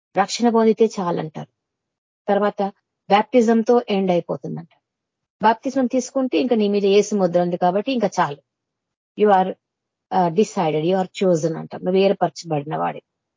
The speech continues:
అక్కడితో ఆపేస్తుంది వాక్యం. కానీ actually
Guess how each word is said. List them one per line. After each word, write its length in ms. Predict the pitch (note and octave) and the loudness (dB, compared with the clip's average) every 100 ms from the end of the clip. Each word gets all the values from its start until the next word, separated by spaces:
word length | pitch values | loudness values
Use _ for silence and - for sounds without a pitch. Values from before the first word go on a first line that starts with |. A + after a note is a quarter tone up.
| _ _ _ _ _ _ _ _ | _ _ _ _ _ _ _ _
అక్కడితో 340 | - - A3 A#3+ | -6 -2 2 2
ఆపేస్తుంది 840 | G3+ G#3 A#3+ C#4+ B3+ - F#3 D#3 | 2 0 0 0 0 0 -2 0
వాక్యం. 380 | D#3+ D3+ - F3 _ _ _ _ | -2 -4 -10 -12 _ _ _ _
కానీ 140 | G3+ F#3+ | -4 -2
actually 500 | F#3+ - A3 A#3+ | -2 0 0 0